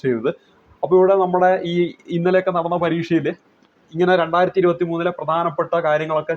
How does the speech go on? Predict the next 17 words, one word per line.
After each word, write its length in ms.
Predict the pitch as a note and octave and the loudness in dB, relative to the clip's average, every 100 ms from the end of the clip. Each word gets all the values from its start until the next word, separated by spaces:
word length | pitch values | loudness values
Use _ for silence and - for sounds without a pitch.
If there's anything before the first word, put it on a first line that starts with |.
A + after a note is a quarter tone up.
| - | -4
ചോദ്യമായിട്ട് 500 | C#3+ D3 D#3 D#3 E3 - - | -6 -2 -2 -2 -4 -8 -4
വരുന്നുണ്ട്. 380 | C3+ D3 B2+ B2 - _ - | -4 -2 -2 -4 -8 _ -10
പ്രത്യേകിച്ചും 460 | E3+ F3 E3 F3 E3 | -4 -2 -2 -4 -4
ഈ 20 | D#3+ | -4
ഏഷ്യൻ 220 | D#3 - E3+ | -4 -2 -2
ഗെയിംസ്, 360 | D#3+ D3+ - D3+ C#3+ _ _ - | -2 -4 -8 -8 -8 _ _ 0
അതേപോലെ 260 | E3+ E3+ | 2 2
തന്നെ 140 | E3 D3+ | 0 0
നോബൽ 300 | D3 D#3+ E3+ E3+ | 0 2 0 0
പ്രൈസ്, 360 | D#3 C#3+ - D3+ - - - | -6 -4 -6 -8 -8 -18 -6
അപ്പൊ 120 | D#3+ F3 | 0 0
അത്തരത്തിലുള്ള 460 | - G3 G3 F#3 F3 D#3+ | 2 0 2 2 4 2
ഓരോ 160 | E3+ F#3 F#3 | 4 2 0
പ്രധാനപ്പെട്ട 540 | D#3 D#3 F3 F3+ F3 F3+ F#3 | -4 0 2 2 -2 -2 -2
ടോപ്പിക്കുമായി 580 | D3+ D3 D3 F3 D#3+ D#3+ D3+ | -2 -2 -6 -6 -4 -4 -4
ബന്ധപ്പെട്ട 340 | D3 D3 F3+ D#3 | -6 -6 -4 -2
കാര്യങ്ങളിലൂടെയൊക്കെ 680 | C#3+ C#3+ D3+ D3 C#3+ C#3 F3+ | -2 -2 -2 -2 -2 -2 -4